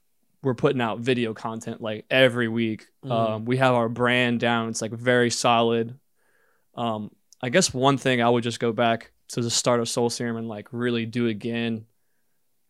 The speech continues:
Speaker 1: if I could. You know, I'm grateful for everything.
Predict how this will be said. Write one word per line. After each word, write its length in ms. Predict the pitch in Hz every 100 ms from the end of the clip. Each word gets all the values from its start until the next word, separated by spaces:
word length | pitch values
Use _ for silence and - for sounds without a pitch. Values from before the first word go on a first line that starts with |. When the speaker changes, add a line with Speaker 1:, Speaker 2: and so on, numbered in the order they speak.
| _ -
Speaker 1:
if 160 | 170 180
I 100 | 143
could. 360 | 135 113 117
You 100 | 139
know, 160 | 117 113
I'm 160 | 143 143
grateful 340 | 165 156 147
for 280 | 135 131 113 -
everything. 840 | 160 156 170 147 160 143 139